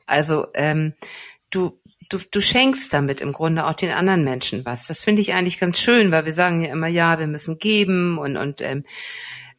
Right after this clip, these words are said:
noch weiter einen Schritt sozial engagieren und alles. Das ist alles toll und, und, und auch sehr, ähm, lobenswert. Aber wir können auch im ganz Kleinen anfangen, dass wir einfach mal Menschen ein Lächeln schenken. Also, dass, wenn ich jetzt irgendwie,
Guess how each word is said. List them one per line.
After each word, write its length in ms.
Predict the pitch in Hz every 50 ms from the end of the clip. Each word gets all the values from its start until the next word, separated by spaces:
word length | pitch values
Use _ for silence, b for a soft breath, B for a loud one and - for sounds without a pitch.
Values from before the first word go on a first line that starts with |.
| - - - _ _ _ _ _
noch 320 | 156 170 170 165 208 -
weiter 360 | 151 151 160 170 170 - 180 160
einen 120 | 151 151
Schritt 320 | - - - 165 151 156
sozial 520 | - 180 175 - - - 208 202 202 208 -
engagieren 580 | - 180 180 180 180 170 165 170 175 170 165
und 140 | 165 160 -
alles. 400 | - - 156 156 151 151 156 -
Das 140 | - 160 160
ist 140 | 165 160 -
alles 380 | - 151 185 220 233 - -
toll 500 | - - - 233 226 202 214 233 254 226 -
und, 180 | - 165 175 160
und, 180 | - 160 156
und 200 | 147 156 151 -
auch 100 | - 151
sehr, 440 | - - - 170 165 160 156 - -
ähm, 160 | 147 147 147
lobenswert. 640 | 147 165 220 254 254 208 - - - - 135 147 143 -
Aber 220 | - 165 165 160
wir 80 | 175 175
können 220 | - 214 202 196
auch 100 | 190 -
im 80 | 180 170
ganz 320 | - 185 202 196 - -
Kleinen 360 | - - 240 269 294 254 170
anfangen, 440 | 90 - 135 131 - - 147 147 147
dass 220 | 151 156 - -
wir 80 | - -
einfach 300 | 101 147 - - 160 -
mal 240 | 175 175 175 175 170 B B B B B B B B _ _ _ _ -
Menschen 540 | 190 185 180 175 - - 185 185 180 - -
ein 120 | - 190 185
Lächeln 500 | 202 226 214 - 156 139 131 131 - -
schenken. 560 | - - - 123 131 127 - _ - 147 147 -
Also, 280 | - - 160 160 185 165
dass, 280 | - 175 165 - - - _ _ _
wenn 180 | - 175 190 196
ich 140 | 185 - -
jetzt 180 | 185 185 -
irgendwie, 680 | - - 185 185 190 180 175 180 185 190 185 185 180